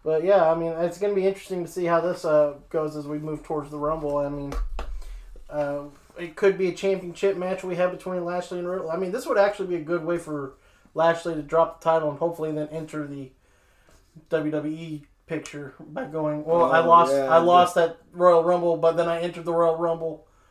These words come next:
Speaker 1: and won it," or, you know, ma-, at least
Speaker 2: Yeah,
Speaker 1: make himself
Speaker 2: yeah,
Speaker 1: known.
Speaker 2: yeah, yeah. I, I can see that. Um... I, I'm missing Bobby Lashley more towards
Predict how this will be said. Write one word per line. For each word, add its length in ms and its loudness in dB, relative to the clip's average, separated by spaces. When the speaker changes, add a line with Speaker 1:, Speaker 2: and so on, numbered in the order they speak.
Speaker 1:
and 200 -4
won 220 0
it," 220 -6
or, 260 -8
you 80 -10
know, 160 -12
ma-, 160 -8
at 140 -6
least 180 2
Speaker 2:
Yeah, 60 2
Speaker 1:
make 140 2
himself 260 0
Speaker 2:
yeah, 120 2
Speaker 1:
known. 340 2
Speaker 2:
yeah, 340 -2
yeah. 340 -4
I, 560 -6
I 40 -8
can 180 -12
see 280 -6
that. 380 -2
Um... 440 -6
I, 380 0
I'm 140 -2
missing 600 -6
Bobby 320 2
Lashley 600 -2
more 420 -6
towards 540 -8